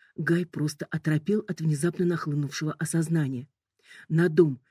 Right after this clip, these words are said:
где он оставил Микаэля и Сашу, напали. Защита уничтожена, забор взорван, охрана не справляется. От обуявшего его ужаса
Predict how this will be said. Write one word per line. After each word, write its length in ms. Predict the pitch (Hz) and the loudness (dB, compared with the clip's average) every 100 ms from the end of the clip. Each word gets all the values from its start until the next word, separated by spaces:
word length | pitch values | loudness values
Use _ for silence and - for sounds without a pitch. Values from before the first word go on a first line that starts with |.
| _ | _
где 160 | 160 175 | 0 4
он 100 | 175 | 4
оставил 380 | 160 - 156 147 | 2 2 2 2
Микаэля 460 | 151 170 156 139 | 2 2 2 0
и 120 | - | -4
Сашу, 480 | 147 190 202 - 208 - - _ | -6 -2 -2 -4 -8 -8 -20 _
напали. 580 | 170 170 - 165 127 123 _ _ _ - | 0 0 0 -2 -2 -8 _ _ _ -6
Защита 540 | 160 180 - 175 - - | 0 0 2 -2 -4 -2
уничтожена, 720 | 156 139 - 214 202 214 220 - - | -2 0 0 0 4 2 2 -4 -12
забор 480 | 160 196 175 160 - | 2 4 6 2 2
взорван, 580 | 135 143 185 214 214 220 _ - | -8 0 2 4 2 0 _ -6
охрана 440 | 156 - 165 151 151 | -4 0 2 4 4
не 140 | 156 | 2
справляется. 840 | - 170 180 175 131 120 - 110 _ _ _ _ _ _ _ - - | 2 0 2 0 -2 -6 -14 -16 _ _ _ _ _ _ _ -12 -6
От 160 | 156 - | -4 -2
обуявшего 600 | 156 175 151 131 - 143 | -2 0 0 -2 -4 -4
его 280 | 135 143 - | -2 -4 -2
ужаса 440 | 220 220 220 240 | 0 0 0 -4